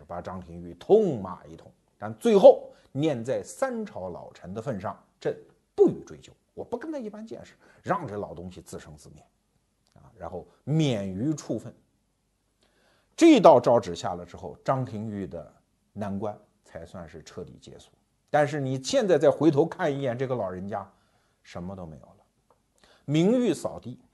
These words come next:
生前的所有荣誉，身后的所有的念想，这个时候已经被追夺干净。就这样，他又活了五年，在自己的老家终日默坐，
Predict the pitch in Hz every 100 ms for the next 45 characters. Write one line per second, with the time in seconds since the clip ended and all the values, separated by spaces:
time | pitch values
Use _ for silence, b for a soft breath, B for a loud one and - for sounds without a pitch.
0 | b b b - 269 254 233 139 139 135
1 | - - 123 123 220 160 82 80 85 82
2 | 87 110 - - 190 196 185 127 95 -
3 | 92 123 113 80 87 110 85 - 71 85
4 | 87 85 85 87 80 82 90 90 73 _
5 | - 113 104 - - - - 80 - _
6 | _ _ _ 147 151 135 - b b b
7 | b b b _ - 104 98 - 92 85
8 | 78 71 62 50 _ _ - 92 92 87
9 | 82 85 85 - - - _ _ - 254
10 | 269 269 196 92 101 110 73 -